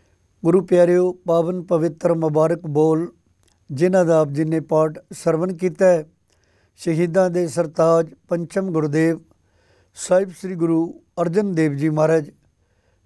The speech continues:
ਜਿਨ੍ਹਾਂ ਦਾ ਬਹੁਤ ਵੱਡਾ ਪਰਉਪਕਾਰ ਸੰਸਾਰਿਕ ਜੀਵਾਂ 'ਤੇ ਹੈ। ਗੁਰੂ ਗ੍ਰੰਥ ਸਾਹਿਬ ਜੀ ਦੀ ਬਾਣੀ ਨੂੰ ਸੰਪਾਦਿਤ ਕਰਕੇ ਇੱਕ ਬਹੁਮੁੱਲਾ ਖਜ਼ਾਨਾ ਜੋ ਹੈ, "ਥਾਲ ਵਿੱਚ ਤਿੰਨ ਵਸਤੂ ਪਈਓ,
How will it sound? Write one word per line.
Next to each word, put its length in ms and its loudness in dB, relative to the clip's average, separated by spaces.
ਜਿਨ੍ਹਾਂ 340 2
ਦਾ 220 4
ਬਹੁਤ 360 -2
ਵੱਡਾ 340 2
ਪਰਉਪਕਾਰ 760 0
ਸੰਸਾਰਿਕ 560 -2
ਜੀਵਾਂ 320 -2
'ਤੇ 240 -2
ਹੈ। 200 -2
ਗੁਰੂ 160 -2
ਗ੍ਰੰਥ 280 0
ਸਾਹਿਬ 320 2
ਜੀ 140 -2
ਦੀ 240 -2
ਬਾਣੀ 420 0
ਨੂੰ 300 -6
ਸੰਪਾਦਿਤ 640 -2
ਕਰਕੇ 520 -2
ਇੱਕ 340 0
ਬਹੁਮੁੱਲਾ 640 2
ਖਜ਼ਾਨਾ 540 0
ਜੋ 220 2
ਹੈ, 180 -2
"ਥਾਲ 340 2
ਵਿੱਚ 320 -6
ਤਿੰਨ 180 -2
ਵਸਤੂ 440 -2
ਪਈਓ, 600 0